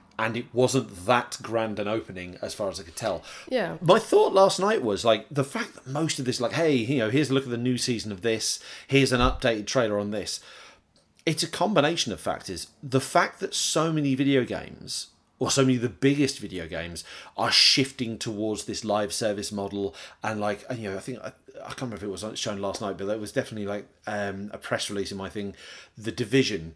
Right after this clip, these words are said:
Speaker 1: two is about to enter its fifth year of new content and new seasons. Like,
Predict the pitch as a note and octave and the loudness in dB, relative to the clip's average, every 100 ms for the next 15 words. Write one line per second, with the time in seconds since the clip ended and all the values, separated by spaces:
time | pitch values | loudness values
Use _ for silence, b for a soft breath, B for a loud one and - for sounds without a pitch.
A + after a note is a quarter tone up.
0 | _ - B2 F2 D#2+ - G2+ G#2+ G#2 G#2+ | _ -4 -2 -2 -6 -8 -2 -2 -2 -6
1 | G2+ - G2+ - - A#2 G2 - G2+ G2+ | -8 -8 -6 -6 -8 -10 -10 -10 -4 -4
2 | D#2+ D#2+ b b b - G#2+ F#2+ E2+ - | -4 -8 b b b -4 -4 -4 -8 -10
3 | A2 G#2 G2 - G#2 G2+ E2+ G2 F#2+ G2 | -8 -6 -6 -6 -6 -6 -8 -10 -8 -6
4 | - A#2 F#2 F2+ F2 F2+ | -4 -4 -6 -8 -6 -6